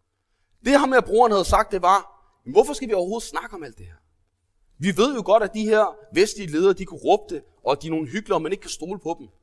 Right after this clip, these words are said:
Så hvorfor skal vi bruge så meget tid på noget, som vi alle sammen er klar over i forvejen?" Og til det, der vil jeg sige,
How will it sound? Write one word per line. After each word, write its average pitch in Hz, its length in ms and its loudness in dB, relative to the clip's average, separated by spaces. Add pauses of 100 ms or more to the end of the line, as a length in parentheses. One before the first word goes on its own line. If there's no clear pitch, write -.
(280)
Så - 120 -14
hvorfor 220 180 2
skal 220 140 -6
vi 202 60 -4
bruge 202 260 -6
så 214 60 -8
meget 202 220 0
tid 247 240 -6
på 208 120 -6
noget, 190 340 4 (360)
som 185 180 -2
vi 170 100 0
alle 190 160 4
sammen 202 180 -4
er 175 60 -4
klar 208 240 4
over 180 160 0
i 160 60 -4
forvejen?" 160 440 -6 (2000)
Og 160 120 -2
til 202 140 -2
det, 285 120 -2
der 262 80 4
vil 254 80 -2
jeg 226 100 2
sige, 220 360 -6